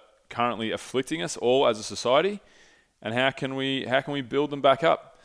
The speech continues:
How can we get back on a path that's gonna lead us into the next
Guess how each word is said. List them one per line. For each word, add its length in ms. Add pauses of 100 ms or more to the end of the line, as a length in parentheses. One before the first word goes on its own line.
(300)
How 180
can 140
we 120
get 220
back 320
on 120
a 40
path 560
that's 200
gonna 180
lead 260
us 280
into 200
the 80
next 380